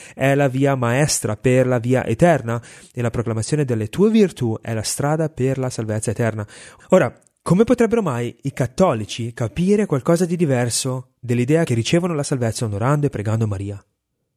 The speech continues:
Riccardo di San Lorenzo disse, "Maria è la padrona del cielo, perché lì comanda come vuole ed ammette in cielo chiunque voglia." L'abate Guerrec disse,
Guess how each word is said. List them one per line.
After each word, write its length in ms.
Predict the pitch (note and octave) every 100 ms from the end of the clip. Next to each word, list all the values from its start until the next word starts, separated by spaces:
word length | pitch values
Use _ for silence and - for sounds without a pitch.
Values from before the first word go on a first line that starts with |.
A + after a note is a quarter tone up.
| -
Riccardo 400 | A#2 C#3 C3+ C#3
di 100 | A#2+
San 200 | - B2+
Lorenzo 520 | A#2 B2+ D3 C3 C3+
disse, 500 | A#2 B2+ - F#3 G#3 _ - - -
"Maria 400 | D3 G#3+ G3 -
è 140 | E3
la 140 | D#3+
padrona 420 | D#3 C#3+ D#3+ G#3+ G#3+
del 160 | F#3
cielo, 460 | - A3 B2 - _ _ _ _ _
perché 520 | - D3 F3 D#3+ D#3 -
lì 460 | C#3+ G#3+ F3+ D#3+
comanda 560 | - D#3+ E3+ G3+ G#3 F#3
come 240 | A3+ B3
vuole 400 | D#3+ C#3+ C3 C3+
ed 160 | - C#3+
ammette 480 | C#3+ D3+ F#3 G3 G#3+
in 100 | F3
cielo 340 | - C#3 C3+
chiunque 720 | C3 C#3 B2+ B2 B2+ C3+ C3 - - - -
voglia." 540 | A2+ B2 A#2+ A2+ F#2+ - _ _ _ _ _ _ _ _ _ _ _ _ _ -
L'abate 600 | A#2+ C#3+ C3+ C#3 G#2+ -
Guerrec 460 | A2+ C#3+ C#3+ E3 D#3+
disse, 560 | C3 D#3 E3 G#3 -